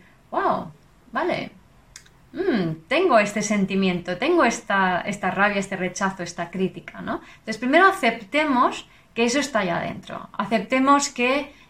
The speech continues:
eh, si no sé lo que quiero es porque, eh, yo misma rechazo, eh, a los demás. Por eso termino rechazándome a mí misma para no en-,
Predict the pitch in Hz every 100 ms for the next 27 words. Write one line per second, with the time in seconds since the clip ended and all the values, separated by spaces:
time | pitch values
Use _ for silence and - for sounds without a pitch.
0 | _ 214 214 214 233 262 277 262 226 208
1 | 220 226 240 247 - - - 214 208 226
2 | 220 220 226 233 240 - 190 190 180 175
3 | 170 - 214 202 233 233 247 240 240 196
4 | 190 - 202 202 226 233 233 - _ _
5 | _ _ 202 196 180 170 165 - 202 190
6 | 180 185 185 160 - - 190 196 220 220
7 | 214 196 214 202 190 185 196 202 202 202
8 | 208 220 240 226 226 262 254 180 185 190
9 | 202 196